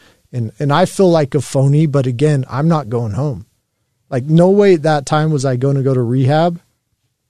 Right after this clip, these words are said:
I'm going on a mission 'cause that's the omen that came. That's how the universe aligned itself. And I, and I served my butt off. I worked as hard as I could. I, I really learned how to love people, connect,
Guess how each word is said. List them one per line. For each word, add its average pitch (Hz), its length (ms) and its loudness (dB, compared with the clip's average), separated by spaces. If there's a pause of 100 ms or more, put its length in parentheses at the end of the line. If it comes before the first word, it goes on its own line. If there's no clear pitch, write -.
(160)
I'm 139 260 0
going 139 300 0
on 131 140 -2
a 123 60 -2
mission 127 380 -2
'cause 117 200 -4
that's 131 380 -4
the - 220 -6
omen 147 420 0
that - 160 -8
came. 113 380 -4
That's 139 280 -4
how 156 120 0
the 135 120 -2
universe 127 560 -2
aligned 123 340 -2
itself. 127 520 -4 (580)
And 131 100 0
I, 143 140 2
and 135 220 -2
I 165 140 2
served 156 360 0
my 120 160 -4
butt 123 240 -2
off. 107 320 -2
I 139 140 0
worked 151 500 0
as 123 200 -6
hard 147 280 0
as 135 140 -2
I 117 100 -4
could. 143 480 0
I, 120 360 -4 (760)
I 127 100 -4
really 135 360 2
learned 135 260 2
how 139 120 2
to 123 80 0
love 131 360 0
people, 143 440 0
connect, 135 760 -4